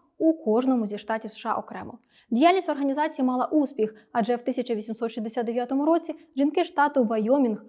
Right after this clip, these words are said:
одержали право не тільки брати участь у виборах, а й були присутніми у суді як присяжні засідателі. Згодом схожі закони ухвалили і інші штати: Колорадо, Айдахо та Юта.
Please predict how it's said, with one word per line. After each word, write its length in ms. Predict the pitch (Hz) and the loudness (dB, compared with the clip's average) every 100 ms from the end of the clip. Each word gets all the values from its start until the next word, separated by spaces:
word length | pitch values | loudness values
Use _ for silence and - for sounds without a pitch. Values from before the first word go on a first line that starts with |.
| _ | _
одержали 460 | 339 254 262 277 277 | 6 8 4 0 0
право 340 | 269 254 247 | 2 2 2
не 100 | 233 | 0
тільки 280 | 226 320 320 | 2 2 2
брати 260 | 294 277 247 | 0 0 -2
участь 360 | 240 226 220 | -4 -8 -8
у 40 | 240 | -4
виборах, 340 | 247 208 - - _ | -4 -4 -6 -10 _
а 100 | - | 6
й 40 | 320 | 6
були 220 | 277 285 | 6 2
присутніми 560 | 277 226 277 285 240 226 | 0 0 -2 -2 -2 -2
у 120 | 226 | -4
суді 500 | - 226 247 262 - _ | -2 -2 0 -2 -4 _
як 200 | 294 294 | 0 2
присяжні 460 | 262 247 220 220 226 | 0 0 0 -2 -4
засідателі. 600 | 226 - 226 185 - - - _ _ - | -6 -4 0 0 -4 -16 -18 _ _ -2
Згодом 380 | 240 370 392 285 | 6 6 6 0
схожі 320 | - 320 262 | -2 -2 -2
закони 340 | 262 339 320 | -4 -2 -2
ухвалили 460 | 247 - 262 285 277 | -2 -2 -2 -2 -2
і 100 | 240 | -2
інші 240 | 240 - | -2 -4
штати: 420 | 240 - 190 - - _ _ | -8 -4 -4 -4 -14 _ _
Колорадо, 500 | 330 247 220 262 214 | 4 6 4 2 0
Айдахо 380 | 208 233 254 | -2 -2 -4
та 120 | 240 226 | -6 -6
Юта. 300 | 214 202 | -6 -6